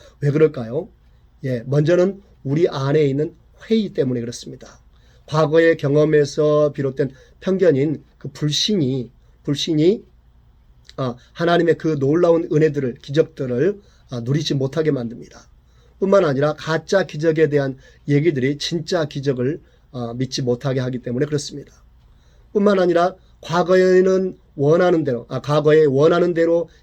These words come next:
일어나지 않은 기도 응답을 받지 못한 그 실패 경험들도 우리로 하여금 기적을 믿지 못하도록 방해합니다. 때문에 기적을 경험하려 한다면 먼저 우리 안에, 내 안에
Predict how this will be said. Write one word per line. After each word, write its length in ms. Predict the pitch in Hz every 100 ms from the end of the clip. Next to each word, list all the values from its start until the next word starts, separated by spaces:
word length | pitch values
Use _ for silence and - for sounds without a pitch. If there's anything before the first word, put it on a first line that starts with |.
| -
일어나지 400 | 147 147 139 147
않은 280 | 131 127 110 _ _
기도 360 | - 160 165 160
응답을 640 | 147 147 151 143 160 160
받지 340 | 156 131 - 147
못한 560 | 120 131 - 127 143 - _
그 140 | - 135
실패 680 | - 220 220 - 226 214
경험들도 880 | 208 131 131 131 123 120 127 190 196 - _ -
우리로 260 | 131 127
하여금 460 | 123 135 123 160 220 - _ -
기적을 680 | 139 131 127 135 135 135 -
믿지 300 | 147 143 -
못하도록 500 | 147 131 117 123 -
방해합니다. 800 | - 123 123 139 131 123 120 - _ _ _ _
때문에 440 | - 170 156 143 156 _ _ -
기적을 480 | 143 165 202 208
경험하려 580 | - 135 143 156 147 151
한다면 540 | 131 120 120 139 123 - _ _ -
먼저 580 | 127 160 180 160 123 151 _ _ _ -
우리 280 | 127 135 151
안에, 360 | 135 127 113 -
내 180 | 127 143
안에 560 | 139 131 135 170 214